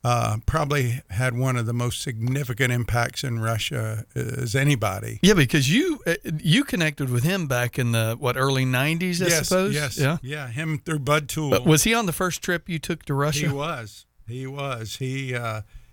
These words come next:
Speaker 1: in fact, he had just started East West Ministries the year before, and John is, he's just such a faithful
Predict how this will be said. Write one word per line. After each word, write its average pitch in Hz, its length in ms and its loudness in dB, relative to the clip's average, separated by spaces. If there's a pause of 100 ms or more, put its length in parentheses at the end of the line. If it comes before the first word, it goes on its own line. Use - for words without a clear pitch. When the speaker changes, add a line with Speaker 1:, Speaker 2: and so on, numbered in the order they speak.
(160)
Speaker 1:
in 139 100 2
fact, 160 380 0
he 160 100 -2
had 135 120 -2
just 170 220 -2
started 175 600 0
East 175 340 -4
West 151 440 -4
Ministries 135 680 -4
the 127 100 -4
year 127 240 0
before, 117 640 -4
and 107 140 -4 (1160)
John 151 480 2
is, 113 320 -4 (800)
he's 139 180 0
just 160 260 -2
such 165 240 -2
a 135 80 -2
faithful 143 880 -2